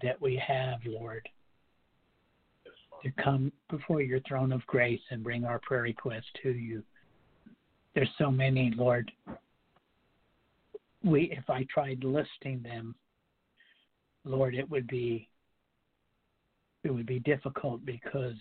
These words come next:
uh, I would inev-, inadvertently leave somebody out, and I don't want to leave anybody behind. So we commit all the prayer requests,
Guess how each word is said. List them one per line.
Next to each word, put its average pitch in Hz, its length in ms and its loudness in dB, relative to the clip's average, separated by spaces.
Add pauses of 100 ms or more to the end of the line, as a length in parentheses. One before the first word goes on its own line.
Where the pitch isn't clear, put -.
(140)
uh, 113 300 2 (1400)
I 139 140 6
would 117 200 2 (640)
inev-, 139 440 0 (100)
inadvertently 139 920 2
leave 127 240 -2 (100)
somebody 120 480 -4 (320)
out, 123 240 -2 (580)
and 123 140 -4
I 127 120 4
don't 135 160 0
want 131 200 0
to 127 60 2
leave 127 240 4
anybody 117 500 -4
behind. 120 600 0 (140)
So 131 80 4
we 131 320 4 (340)
commit 143 320 4 (140)
all 139 460 6
the 120 100 -8 (220)
prayer 120 220 -4
requests, 110 540 -10